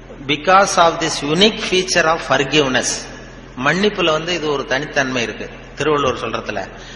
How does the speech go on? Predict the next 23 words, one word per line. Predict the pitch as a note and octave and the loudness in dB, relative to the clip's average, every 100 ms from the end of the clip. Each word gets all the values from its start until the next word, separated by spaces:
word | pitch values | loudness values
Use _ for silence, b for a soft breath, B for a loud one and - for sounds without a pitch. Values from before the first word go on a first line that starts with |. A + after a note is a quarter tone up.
| B | B
அதனால | C#3 D#3 E3+ | 0 2 2
ஜி | D3 F3 | 2 2
யு | D#3+ | 2
போப் | D3+ C3+ | 0 2
எழுதுறார், | C3+ C3+ C3 A#2+ G#2 | 2 4 6 4 4
"When | D3 G3 | 2 2
compared, | F#3 C3+ B2 C3 C#3 G3 - - B B - | 2 2 4 4 4 2 -2 -10 B B -8
because | C3 - F3+ F#3+ | -4 2 4 4
of | F3+ E3+ D3 | 4 4 2
this | D#3 - B2+ | -4 -4 -2
unique | D3 A3 A3+ C3 | 2 4 4 0
feature | F#3+ F#3+ F#3 | 0 2 4
of | E3 D3 | 4 4
forgiveness", | C#3 C3 C3+ C3 A#2 A2 - - - - - B B B - | 2 2 2 2 2 0 -2 -8 -14 -18 -18 B B B -4
"திருவள்ளுவர் | - F3+ G3+ G3 G3 F#3+ F#3 | 4 6 8 6 8 6 6
is | F#3+ F#3+ | 4 2
at | - C#3 - | 2 2 2
least | F3 F#3 - D3 | 0 0 0 2
one | D3 F3+ | 4 4
inch | G3+ G#3 F#3+ - | 4 2 0 4
taller | D3 E3 E3+ | 8 8 6
than | C3+ C3 | 4 4
Aristotle" | A#2+ A#2+ - A2+ G#2 G#2 F#2+ | 4 2 4 2 2 -2 -6